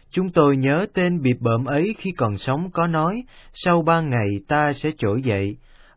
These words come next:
Vậy xin quan lớn truyền canh mộ kỹ càng cho đến ngày thứ ba,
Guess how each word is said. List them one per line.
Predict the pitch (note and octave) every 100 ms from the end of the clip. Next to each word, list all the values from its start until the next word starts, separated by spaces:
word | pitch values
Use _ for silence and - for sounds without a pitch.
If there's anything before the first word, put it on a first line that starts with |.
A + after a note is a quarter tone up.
| A2
Vậy | A2+ A2
xin | A2+ D#3+ C#3+
quan | C#3+ C3+ C3+
lớn | C#3 F3+ A3
truyền | D#3 B2+ A#2
canh | F#3 F#3+
mộ | A#2 G#2 G#2+
kỹ | A#2+ C#3 -
càng | B2+ G#2 F#2+ - -
cho | - D3+
đến | E3+ F#3
ngày | C3 G#2 G#2
thứ | F3
ba, | D#3+ D3+ D3